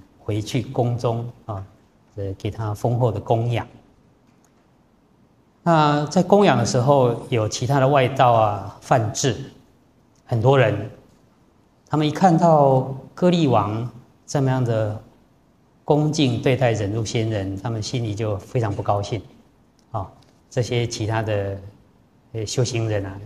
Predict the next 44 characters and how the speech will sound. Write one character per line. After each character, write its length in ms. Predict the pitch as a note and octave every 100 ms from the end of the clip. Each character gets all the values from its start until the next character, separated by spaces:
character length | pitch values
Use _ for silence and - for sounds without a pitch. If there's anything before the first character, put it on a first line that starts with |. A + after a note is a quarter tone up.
| A#2 B2+
，“哎， 180 | C3+ D#3+ D#3+ -
你 80 | -
国 160 | - C#3+
王 340 | C3 B2 C3 C3+ - _ _
为 140 | D3+
什 100 | A#2+
么 180 | A2 A2+ - - _ _
对 380 | C#3 A#2+ A#2 A2
忍 180 | A2+
辱 80 | A#2
仙 140 | A#2+ A#2+
人 180 | G#2 G#2 -
特 160 | F3
别 280 | C3+ G2+ F#2+ - - _ _
那 120 | C3
么 80 | A#2+
偏 320 | G#2+ - A#2
心， 280 | A#2+ A#2 A2+
给 160 | A2 G#2
他 220 | A2 A#2
丰 240 | - B2+
厚 140 | B2 A#2
的 40 |
供 280 | G2 A#2 A2+
养 180 | G#2+ F2+ - _ _ _ _ _ _
啊？” 80 | A#2
对 180 | - C3
他 160 | C3
们 160 | B2 A#2
就 300 | B2 B2 A#2+
有 100 | A#2
点 160 | A#2
比 60 | G#2+
较 140 | A2
淡 200 | - B2 A2
薄 160 | G#2 F#2
了， 100 | G2+
他 240 | A#2+ A#2+ A#2
心 260 | G#2+ - A2
里 100 | G2+
非 140 | A#2+
常 160 | G#2+ G2
怀 220 | G2+ F#2+
恨 200 | - A#2+